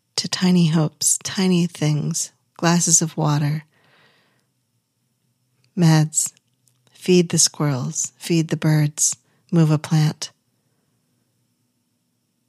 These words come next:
Consider the possibility of giving away some of this lemon balm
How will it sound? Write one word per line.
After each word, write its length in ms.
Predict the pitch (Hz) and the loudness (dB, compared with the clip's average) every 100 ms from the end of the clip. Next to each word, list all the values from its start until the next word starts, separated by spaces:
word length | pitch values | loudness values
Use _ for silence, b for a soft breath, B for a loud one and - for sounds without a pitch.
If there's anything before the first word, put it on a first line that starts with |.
| - | -4
Consider 420 | 170 - 175 170 | 0 2 4 2
the 80 | 160 | 0
possibility 640 | - 156 160 170 170 160 | 0 -2 -2 -2 0 0
of 80 | 156 | 0
giving 300 | 156 156 151 | 0 0 2
away 280 | 151 156 156 | 2 2 2
some 200 | - 156 | 2 0
of 100 | 147 | 0
this 200 | 151 147 | -2 -2
lemon 280 | 156 151 151 | 0 2 0
balm 440 | 147 147 147 156 | 0 -2 -2 -6